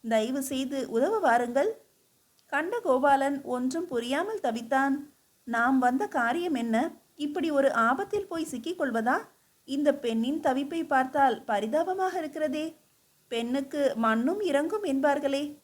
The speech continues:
அதற்காக வந்ததும் வராததுமாக இப்படி ஒரு ஆபத்தில் போய் சிக்கிக் கொள்வதா?"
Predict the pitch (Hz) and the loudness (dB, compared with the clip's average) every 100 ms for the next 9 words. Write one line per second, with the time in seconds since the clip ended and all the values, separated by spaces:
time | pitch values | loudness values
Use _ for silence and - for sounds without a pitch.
0 | _ _ _ _ 233 226 247 262 262 262 | _ _ _ _ -4 -2 -2 0 2 2
1 | 277 254 220 226 247 311 349 285 247 226 | 2 2 2 0 0 -4 -2 2 4 4
2 | 247 311 311 277 269 285 269 - 247 247 | 0 0 0 0 0 0 0 -2 -8 -6
3 | 262 262 254 226 226 247 339 415 415 302 | -2 0 0 2 0 0 -2 -4 -4 -6
4 | 294 233 262 269 247 233 277 | -6 -8 -4 -2 0 2 2